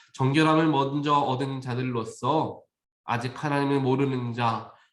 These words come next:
하나님으로부터 떨어져 나간 자, 상처받고 어려움 가운데 고통 중에 있는 자들에게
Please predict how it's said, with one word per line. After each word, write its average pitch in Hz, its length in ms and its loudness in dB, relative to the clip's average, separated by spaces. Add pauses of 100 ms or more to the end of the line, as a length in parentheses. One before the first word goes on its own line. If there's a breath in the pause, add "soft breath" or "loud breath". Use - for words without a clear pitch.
(120)
하나님으로부터 151 840 0
떨어져 160 380 0
나간 127 480 -4
자, 123 460 0 (200)
상처받고 151 840 -2
어려움 147 400 4
가운데 135 600 -2 (180 loud breath)
고통 180 320 2
중에 165 200 0
있는 151 240 2
자들에게 120 760 -6